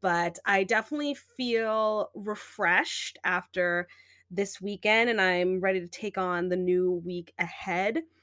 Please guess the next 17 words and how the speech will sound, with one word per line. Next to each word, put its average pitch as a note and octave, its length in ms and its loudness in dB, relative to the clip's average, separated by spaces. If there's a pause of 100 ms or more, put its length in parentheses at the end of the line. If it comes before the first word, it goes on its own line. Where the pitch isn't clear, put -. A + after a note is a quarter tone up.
(380)
And F#3 420 0 (100)
let G3 240 -4
me D4+ 120 0
tell B3 240 -2
you A#3 180 -4
guys, D#3+ 640 -4 (1000)
spending C4 540 0
time F3+ 680 -4 (1300)
with A#3 460 4
friends G#3 500 2
and A3+ 140 -2
family F3+ 760 0
really A#3 560 -2
does F#3 600 4
a F#3+ 80 -4
person D#3 840 -6 (280)
good. F2+ 400 -8